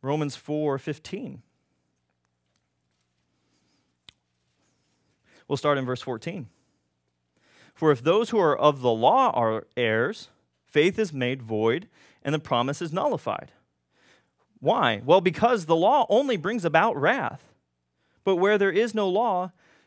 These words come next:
there also is no violation. The law brings about wrath, because now you're held to a standard.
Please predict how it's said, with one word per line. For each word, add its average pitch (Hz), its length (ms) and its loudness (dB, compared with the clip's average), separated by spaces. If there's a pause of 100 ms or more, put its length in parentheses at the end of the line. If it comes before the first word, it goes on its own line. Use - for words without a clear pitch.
there 180 160 2
also 196 420 4
is 170 160 0
no 185 380 -2 (160)
violation. 185 800 0 (2250)
The 127 80 0
law 190 360 2
brings 170 680 -6 (200)
about 123 600 -2 (840)
wrath, 127 640 -8 (400)
because 139 300 -4
now 147 180 -2
you're 160 300 -6
held 151 420 -6
to 147 160 -8
a 156 60 -6
standard. 156 640 -6